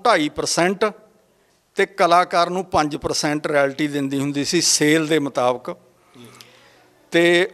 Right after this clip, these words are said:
ਉਹਨਾਂ ਦਾ ਸਿਸਟਮ ਇਹ ਵੀ ਬਹੁਤ ਵਧੀਆ ਸੀ ਕਿ ਉਹ ਰਾਇਲਟੀ ਮਨੀ ਆਰਡਰ ਰਾਹੀਂ ਤੁਹਾਡੇ ਘਰ ਭੇਜਦੇ ਸੀ। ਜਿਹੜਾ ਤੁਹਾਡਾ ਤਵਾ ਰਿਕਾਰਡ ਹੁੰਦਾ ਸੀ, ਉਹ ਪਾਰਸਲ ਕਰਕੇ ਤੁਹਾਡੇ ਘਰ ਤਵਾ ਵੀ ਭੇਜਦੇ ਸੀ।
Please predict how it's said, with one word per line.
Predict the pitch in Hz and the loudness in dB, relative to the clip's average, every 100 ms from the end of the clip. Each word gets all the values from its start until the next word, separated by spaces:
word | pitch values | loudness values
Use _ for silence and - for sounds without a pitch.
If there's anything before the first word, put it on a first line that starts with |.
| 214 | -2
ਉਹਨਾਂ | 226 247 | 0 4
ਦਾ | 254 | 2
ਸਿਸਟਮ | - - - 226 226 | 2 -2 -2 0 2
ਇਹ | 214 | 4
ਵੀ | 240 285 | 4 2
ਬਹੁਤ | 208 170 185 | 2 2 0
ਵਧੀਆ | 170 175 220 | -2 2 2
ਸੀ | 214 175 180 247 - _ _ _ _ _ _ - | 2 -2 -6 -8 -16 _ _ _ _ _ _ 0
ਕਿ | 196 | 4
ਉਹ | 233 | 4
ਰਾਇਲਟੀ | 196 175 180 233 247 | 4 4 2 -2 -4
ਮਨੀ | 190 170 208 | 0 2 4
ਆਰਡਰ | 247 226 233 | 4 4 2
ਰਾਹੀਂ | 214 190 | 2 0
ਤੁਹਾਡੇ | 202 220 185 175 | 0 -2 0 0
ਘਰ | 220 196 | 2 2
ਭੇਜਦੇ | - 165 151 143 147 | -2 -4 -2 -4 -4
ਸੀ। | 196 202 - _ _ _ _ | -6 -10 -14 _ _ _ _
ਜਿਹੜਾ | 139 196 240 | -2 2 2
ਤੁਹਾਡਾ | 240 233 208 | 2 2 2
ਤਵਾ | 208 196 170 185 | 2 -2 4 4
ਰਿਕਾਰਡ | 196 185 175 175 | 4 2 2 2
ਹੁੰਦਾ | 165 170 170 | -2 0 0
ਸੀ, | 160 190 | -2 -2
ਉਹ | 226 | -2
ਪਾਰਸਲ | 226 175 175 - 202 | 2 4 4 2 -6
ਕਰਕੇ | 196 190 170 196 | -2 -2 -2 -4
ਤੁਹਾਡੇ | 190 208 175 | -2 0 0
ਘਰ | 185 | -2
ਤਵਾ | 202 - 190 214 | -4 0 6 6
ਵੀ | 233 240 | 4 0
ਭੇਜਦੇ | 247 196 139 120 | 2 2 0 -10
ਸੀ। | - | -12